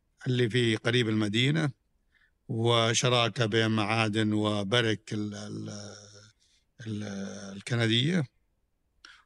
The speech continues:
وبدأ-، وهذا بداية. وعندنا كذلك الصناعة التحويلية، صناعة الأسلاك، صناعة ال-، ال-، ال-، التجهيزات، ولكن في الوسط اللي هي ال-، ما عندنا ولا، ولا يكفي جبل صايد كذا. لذلك ركزنا،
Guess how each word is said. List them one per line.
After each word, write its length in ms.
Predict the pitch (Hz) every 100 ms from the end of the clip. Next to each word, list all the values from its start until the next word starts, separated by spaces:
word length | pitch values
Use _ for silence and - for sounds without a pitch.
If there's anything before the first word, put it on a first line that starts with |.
| _
وبدأ-، 1120 | 135 135 123 123 131 - 131 139 123 120 131
وهذا 320 | - 131 127 113
بداية. 520 | 113 113 113 139 143
وعندنا 440 | - 165 160 151
كذلك 580 | 143 139 147 147 147 - _ _ _ -
الصناعة 360 | 135 143 139 123
التحويلية، 640 | - - 120 113 107 90
صناعة 360 | - 113 107
الأسلاك، 760 | 104 110 101 127 135 127 127 113
صناعة 580 | - 104 104 107 107 104
ال-، 260 | 117 110 107 - - _ _
ال-، 320 | 117 110 107 107 107 104 104 104 104
ال-، 200 | 110 107
التجهيزات، 880 | 110 104 117 107 117 113 127 131 131
ولكن 360 | 135 147 147 143
في 60 | 123
الوسط 560 | 123 123 131 113 - _ _ _
اللي 160 | 120 113
هي 160 | 113 113
ال-، 240 | 110 139 _ _ _
ما 180 | 120 120
عندنا 360 | 117 110 113 151
ولا، 300 | 180 160 147
ولا 380 | 156 165 165 151
يكفي 340 | - 123 113
جبل 440 | 110 101 110 104
صايد 480 | 98 117 107 104 92
كذا. 300 | - - 98
لذلك 460 | 113 143 160 151 127
ركزنا، 680 | 127 - 147 131 139 156